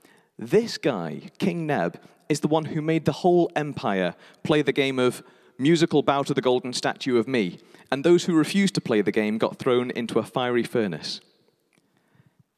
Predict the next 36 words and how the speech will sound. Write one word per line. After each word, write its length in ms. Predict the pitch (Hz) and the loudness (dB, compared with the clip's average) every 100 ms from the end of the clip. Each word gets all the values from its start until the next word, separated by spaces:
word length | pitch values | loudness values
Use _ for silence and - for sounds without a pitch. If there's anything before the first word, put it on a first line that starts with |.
| _ - | _ -10
"I 280 | 120 117 | -8 -6
am 320 | 113 98 98 92 | -4 -4 -4 -6
so 280 | - 104 | -2 0
great." 480 | 98 80 69 - - - _ _ _ _ _ - | 0 -4 -10 -12 -18 -20 _ _ _ _ _ 0
Here, 220 | 180 160 | 2 2
King 260 | - 185 160 | 0 -4 -2
Neb 240 | 147 127 | -2 2
looks 200 | 156 - | 2 2
out 220 | 160 143 | -2 -2
on 100 | 143 | -4
the 60 | 123 | -4
city 540 | - 160 - 147 139 - - | -2 -2 0 -2 -2 -6 -4
that 140 | 139 135 | -2 0
is 100 | 123 | -2
at 80 | |
the 80 | - | -2
center 480 | - - 180 170 147 | -2 -2 -2 -2 -2
of 80 | 127 | 0
the 80 | 135 | -2
known 380 | 131 139 135 | 0 -2 0
world, 460 | 107 95 85 80 - _ _ _ | 0 0 -2 -6 -14 _ _ _
full 460 | - - 220 175 | -18 0 4 6
of 120 | 127 - | 4 0
the 60 | |
treasures 600 | - - 156 147 160 147 | -6 -2 -2 2 2 2
of 100 | - | -2
the 80 | - | -2
kingdoms 480 | - 156 147 131 120 | -2 -4 -2 -4 -4
he's 160 | 123 | -6
conquered, 440 | - 127 110 113 101 | -4 -6 -2 0 -2
and 120 | 101 | -6
he 160 | 123 147 | -10 -10
feels 560 | - 127 123 117 113 - _ - | -4 0 0 0 -4 -12 _ -12
powerful, 760 | - 90 76 - - - - _ _ - | -10 -8 -10 -10 -14 -20 -20 _ _ -12
feels 400 | - 143 127 107 | 0 0 0 -4
glorious, 960 | - - 101 101 82 76 71 - - | -10 -2 0 0 -2 -6 -10 -10 -12